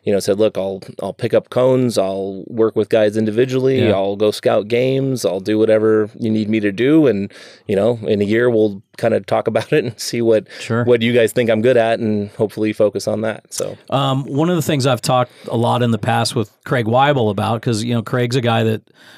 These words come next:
Speaker 2: was a player, was a college assistant, was an assistant here under Cassar. Uh, then when Garth moved up to Seattle, um, because I think Seattle had called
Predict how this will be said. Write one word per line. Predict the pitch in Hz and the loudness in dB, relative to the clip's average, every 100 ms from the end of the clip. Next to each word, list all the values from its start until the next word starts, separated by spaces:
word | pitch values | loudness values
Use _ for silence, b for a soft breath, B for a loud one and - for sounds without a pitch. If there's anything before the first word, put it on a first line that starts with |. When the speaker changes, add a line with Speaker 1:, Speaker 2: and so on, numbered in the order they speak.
| B - | B -4
Speaker 2:
was | 110 | -2
a | 113 | -2
player, | 131 127 123 123 120 117 | 0 0 0 0 0 0
was | 117 120 117 110 | -4 -6 -4 -4
a | |
college | - 123 123 117 | -2 0 0 0
assistant, | 117 135 120 - 120 120 110 | -2 -2 -2 -2 -4 -4 -4
was | 110 | -4
an | 113 | -2
assistant | 107 - 120 123 107 | -2 -2 -2 -2 -4
here | - 117 120 120 | 0 0 2 0
under | 117 107 | -2 -4
Cassar. | - 110 123 120 120 117 110 B B B - | -4 -4 -2 0 0 0 -2 B B B -8
Uh, | - 117 | -2 0
then | 117 120 | 0 0
when | 113 | 0
Garth | 107 117 131 - | 0 0 0 0
moved | 127 110 | -2 0
up | 113 - | 0 -2
to | 107 | -2
Seattle, | - 110 123 127 117 110 107 b b b b - | -2 0 2 2 2 0 -4 b b b b -4
um, | 110 110 107 107 107 107 _ | -2 0 0 -2 -4 -8 _
because | 110 104 - 117 117 107 - - | -8 -4 -2 0 0 -2 -4 -6
I | 107 | -6
think | 131 110 | -4 -4
Seattle | - 107 117 123 117 | -2 -2 0 -2 -2
had | 117 107 | -4 -6
called | 117 113 110 110 110 104 120 | -6 -4 -2 -2 -2 -8 -18